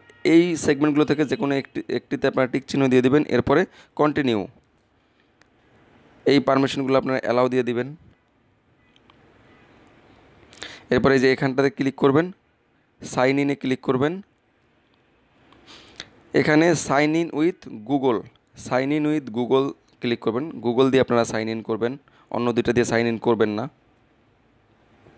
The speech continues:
এখান থেকে আপনি আপনার Google অ্যাকাউন্টটা সেট করে দিবেন, আহ, সিলেক্ট করে দিবেন।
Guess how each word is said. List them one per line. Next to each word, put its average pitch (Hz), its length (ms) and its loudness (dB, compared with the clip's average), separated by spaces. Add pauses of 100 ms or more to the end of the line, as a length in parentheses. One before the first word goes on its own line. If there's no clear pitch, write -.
(1160)
এখান 147 260 4
থেকে 156 160 4
আপনি 151 200 0
আপনার 147 240 2
Google 127 240 0
অ্যাকাউন্টটা 135 440 -2
সেট - 280 -6
করে 127 180 -2
দিবেন, 127 300 -2
আহ, 113 260 0
সিলেক্ট 131 320 -2
করে 123 180 0
দিবেন। 117 260 -4